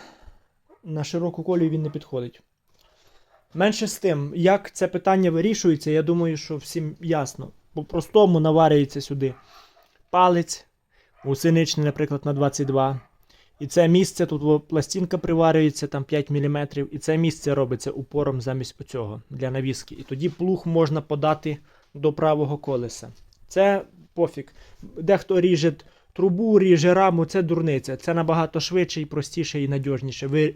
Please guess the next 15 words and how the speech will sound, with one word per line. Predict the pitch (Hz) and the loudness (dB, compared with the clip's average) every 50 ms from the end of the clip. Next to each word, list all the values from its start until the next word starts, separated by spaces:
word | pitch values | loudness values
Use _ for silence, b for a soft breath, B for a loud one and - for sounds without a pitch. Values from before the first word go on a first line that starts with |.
| - - | -4 -8
р-, | 156 165 - - B B B B B - | -8 -8 -8 -12 B B B B B -4
потім | 165 165 160 - 160 165 170 - - 180 | -4 -2 0 0 -2 -2 -2 -6 -8 -2
рівно | 170 156 175 180 170 175 175 | 0 2 4 4 4 2 2
можете | 165 165 170 165 147 156 156 165 156 | 2 2 2 2 0 0 0 0 0
не | 160 160 | 0 0
приварити. | 147 - 160 156 147 151 147 143 131 110 - 120 117 _ b b b b b | -2 -2 -2 0 0 0 -2 -2 -4 -4 -6 -12 -18 _ b b b b b
Тоді | - 147 143 156 | -12 -8 -6 -4
вам | 147 147 147 | -4 -4 -4
труба | 143 - 156 151 151 151 143 | -6 -6 -6 -2 -2 -2 -2
буде | 139 143 147 139 139 | -2 -2 -4 -4 -4
тут | - 143 135 | -6 -8 -8
тяжко | - 151 139 - - - 131 | -6 -6 -6 -8 -8 -12 -12
повертатися, | - 143 143 160 170 - 190 180 180 170 147 - 156 | -8 -6 -6 -6 -4 -2 -4 -4 -4 -6 -8 -8 -10
це | 147 - 208 190 | -8 -8 -8 -8
тупо. | - - 143 123 - - 113 | -6 -6 -8 -8 -10 -14 -18